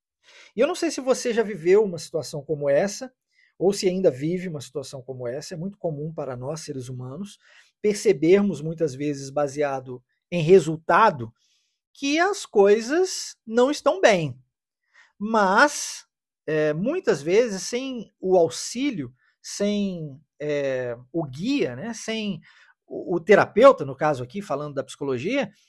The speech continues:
é difícil de perceber o que é que está errado. Uma vez que nós descobrimos o que é que está errado, e a gente aprende ferramenta o suficiente para poder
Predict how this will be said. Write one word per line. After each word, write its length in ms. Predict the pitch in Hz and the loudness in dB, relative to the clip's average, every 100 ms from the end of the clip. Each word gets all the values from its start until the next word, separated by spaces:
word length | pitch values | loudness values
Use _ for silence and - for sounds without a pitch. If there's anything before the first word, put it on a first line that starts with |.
| _ _ _ _ _ - | _ _ _ _ _ -4
é 200 | 160 160 | 0 0
difícil 480 | 226 - 302 349 285 | -4 -2 0 0 -2
de 100 | 226 | -6
perceber 760 | - 254 - 208 165 208 - - | -4 -4 0 -2 2 2 4 8
o 160 | 320 | 8
que 420 | - - 339 339 | 6 -4 -2 4
é 280 | 269 320 349 | 6 8 6
que 180 | - 220 | 0 -4
está 320 | 196 - 170 | -6 0 2
errado. 500 | 160 123 135 110 98 _ _ - - | 2 2 2 0 -4 _ _ -20 -8
Uma 120 | - 311 | 0 6
vez 180 | 440 | 6
que 120 | - 349 | 6 0
nós 180 | 262 | 2
descobrimos 640 | 220 208 214 156 156 147 131 | 0 -6 -6 -4 -4 -4 -6
o 80 | 180 | -10
que 240 | - 202 | -4 2
é 200 | 202 254 | 4 4
que 300 | 262 - 208 | 0 -8 -6
está 360 | 175 - 165 143 | -6 -6 -2 -2
errado, 540 | 123 143 208 220 113 _ _ _ - | -2 0 0 0 -4 _ _ _ -2
e 80 | |
a 60 | 170 | -2
gente 180 | 180 175 | 0 -4
aprende 340 | 160 160 156 | -4 -4 -4
ferramenta 800 | - 202 185 185 156 190 262 - | -2 0 0 -2 -2 -2 -2 -2
o 40 | 160 | -6
suficiente 760 | 165 - - - 135 131 123 | -6 -14 -14 -12 -12 -12 -12
para 140 | - | -12
poder 600 | 143 156 139 143 131 123 | -8 -8 -4 -4 -4 -6